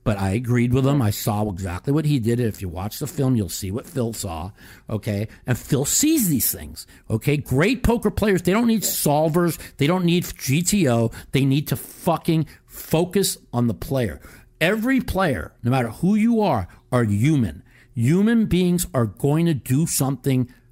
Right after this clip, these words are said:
that gives off strength and gives off weakness if you're a great poker player,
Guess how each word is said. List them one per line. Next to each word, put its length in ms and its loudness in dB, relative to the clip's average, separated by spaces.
that 300 -10
gives 280 0
off 220 -2
strength 540 -2
and 160 -2
gives 220 -2
off 200 -2
weakness 480 -4
if 180 0
you're 140 2
a 60 -2
great 240 -2
poker 220 -6
player, 360 -8